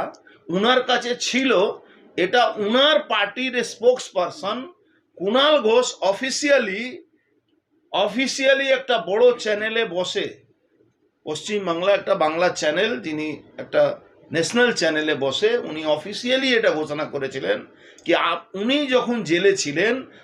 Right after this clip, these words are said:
তখন একজন ওয়ার্ডেন এসে উনাকে বলেছিল কি অমুক লোককে আপনি সিপার, নাম উনি খোলেননি, অমুক লোককে আপনি যদি বলে দেন তাহলে আমার ছেলে চাকরি হয়ে যাবে বা আমার রিলেটিভের চাকরি হয়ে যাবে।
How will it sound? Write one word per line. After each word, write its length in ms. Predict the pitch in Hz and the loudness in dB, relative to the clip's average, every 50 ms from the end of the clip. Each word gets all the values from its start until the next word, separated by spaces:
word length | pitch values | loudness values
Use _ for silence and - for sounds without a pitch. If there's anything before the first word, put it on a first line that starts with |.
| _ - | _ -2
তখন 400 | - 175 190 180 247 277 277 269 | 0 0 0 2 2 2 4 4
একজন 440 | 254 240 233 190 196 240 240 240 226 | 4 2 2 0 0 0 0 -2 -2
ওয়ার্ডেন 480 | 190 160 165 170 190 208 240 254 247 240 | 0 2 2 2 4 4 4 2 2 2
এসে 240 | 220 202 - 208 | 0 0 2 2
উনাকে 360 | 208 196 190 185 180 170 165 151 | 2 2 0 -2 -4 -4 -6 -6
বলেছিল 440 | 156 156 151 151 - - 151 151 196 226 247 262 269 - - - - _ - | -6 -4 -6 -6 -6 -6 -6 -2 0 4 4 4 2 0 -4 -18 -20 _ -10
কি 100 | - 190 180 - - | -8 -8 -8 -2 0
অমুক 380 | 170 190 214 240 262 277 277 277 - - _ _ _ - - - | 2 2 4 4 4 2 2 0 -4 -18 _ _ _ -20 -20 -12
লোককে 500 | 113 135 156 190 226 233 226 - - 226 | -4 0 2 4 4 2 0 0 0 0
আপনি 280 | 208 185 185 185 196 190 | 2 0 0 -4 -6 -6
সিপার, 360 | - - 165 165 160 156 156 | -4 -4 -4 -2 -2 -2 -2
নাম 280 | 165 156 160 170 185 196 | -2 -2 -4 -4 -4 -4
উনি 120 | 202 208 | -4 -4
খোলেননি, 580 | 190 - - - 165 185 202 180 165 165 196 269 - - - - - - _ _ _ _ _ | -6 -6 -4 0 2 2 2 2 0 -2 -6 -8 -10 -14 -20 -20 -20 -20 _ _ _ _ _
অমুক 340 | - 175 196 247 269 269 226 | 0 0 2 2 2 0 0
লোককে 300 | 240 240 - 233 233 220 | 2 0 0 2 2 0
আপনি 260 | 208 202 196 202 208 | 0 0 0 0 -2
যদি 200 | 202 202 190 208 | -4 -2 -4 -6
বলে 300 | 190 147 160 165 175 202 | -4 0 0 2 2 2
দেন 240 | 202 208 233 254 262 | 2 2 2 0 0
তাহলে 220 | 254 - 185 180 175 | 0 0 2 2 2
আমার 320 | 160 156 170 208 233 240 196 | 0 0 0 0 0 0 0
ছেলে 240 | - 196 180 180 170 | -2 -2 -2 -2 -2
চাকরি 380 | - 156 147 139 135 147 156 151 | -2 -2 -2 -2 -2 -4 -4 -2
হয়ে 200 | 127 127 135 131 | 0 0 0 0
যাবে 360 | 131 127 143 180 226 311 403 - - _ _ - | 0 0 0 0 0 -2 -2 -4 -8 _ _ -2
বা 60 | 143 147 | -2 0
আমার 240 | 156 175 190 185 | 2 2 2 2
রিলেটিভের 520 | 170 165 160 165 165 160 185 185 185 170 170 | 2 2 2 2 0 0 0 -2 -2 0 0
চাকরি 320 | - 156 147 - 160 165 147 | 0 -2 -2 -2 -2 -2 0
হয়ে 200 | 127 143 147 139 | 2 0 2 2
যাবে। 340 | 135 135 151 196 233 262 | 2 0 2 2 0 0